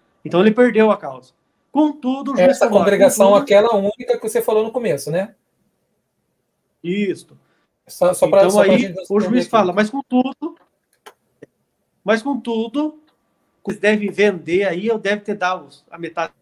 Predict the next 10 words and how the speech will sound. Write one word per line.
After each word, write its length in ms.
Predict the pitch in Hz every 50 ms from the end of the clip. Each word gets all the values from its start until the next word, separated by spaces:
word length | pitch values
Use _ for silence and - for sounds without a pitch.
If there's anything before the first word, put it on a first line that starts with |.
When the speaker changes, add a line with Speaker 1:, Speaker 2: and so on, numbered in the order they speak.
| _ _ _ _ _ _ _ _ _ _ _ - - 165
Speaker 1:
do 100 | 202 185
prédio." 440 | 196 165 160 190 220 214 - _ _ _ _ _ _ _ _ _ _ _ _ _ _ _ _ _ _ _ _ _ - 160
E 640 | 156 156 147 147 143 143 143 139 135 131 131 - - _ _ -
demorou, 500 | 151 143 214 233 226 233 208 190 202 220
mas 180 | 220 226 214
ele 120 | 208 214 208
recebeu. 540 | 208 202 - 220 214 165 170 196 240 247 _ _ _ -
Aí 220 | 170 156 156 170
ele 160 | 185 180 165
acaba 680 | 160 165 - 170 147 - 165 165 165 - 143 127 120 _